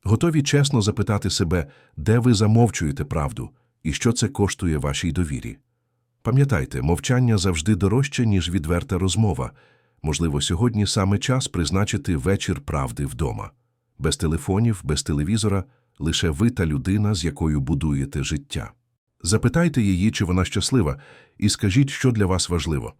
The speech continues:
Це простий крок, але він здатний змінити сценарій, у якому ви живете. І головне, не бійтеся діяти. Навіть якщо це викликає дискомфорт,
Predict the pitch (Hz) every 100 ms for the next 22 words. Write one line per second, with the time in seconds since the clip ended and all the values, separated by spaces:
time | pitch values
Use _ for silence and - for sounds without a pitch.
0 | _ _ _ _ _ _ - 123 127 117
1 | 160 147 139 151 - 104 110 110 90 80
2 | 131 135 117 87 101 107 107 - - 98
3 | 117 123 117 95 87 73 95 92 80 87
4 | 90 85 69 - - _ _ - 92 113
5 | 117 131 135 - _ _ 87 107 101 101
6 | 92 98 - 87 78 82 62 - - _
7 | _ _ _ _ - 107 117 107 98 -
8 | - 104 90 95 - 104 95 80 98 -
9 | 82 - 120 117